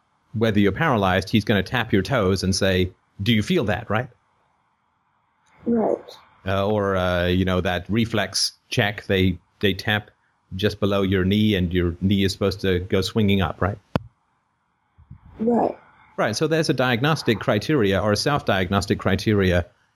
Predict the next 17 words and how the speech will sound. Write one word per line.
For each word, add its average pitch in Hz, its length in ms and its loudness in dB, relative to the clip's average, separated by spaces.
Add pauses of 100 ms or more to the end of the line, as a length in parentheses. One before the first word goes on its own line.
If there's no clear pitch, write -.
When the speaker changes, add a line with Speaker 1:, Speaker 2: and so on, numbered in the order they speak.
(200)
Speaker 1:
for 113 300 0
dissociation 117 840 0
called 107 500 0 (360)
logically 117 800 2
I 113 100 -2
should 107 220 -2
feel 160 200 0
something, 101 460 -8 (680)
but 92 220 -2
I 90 100 -4
don't. 104 360 -2 (1200)
Right? 104 180 -6 (1700)
Speaker 2:
Right. 107 300 0 (400)
Speaker 1:
And 127 200 0
that's, 127 340 -2
uh, 117 160 2
evidence 120 480 0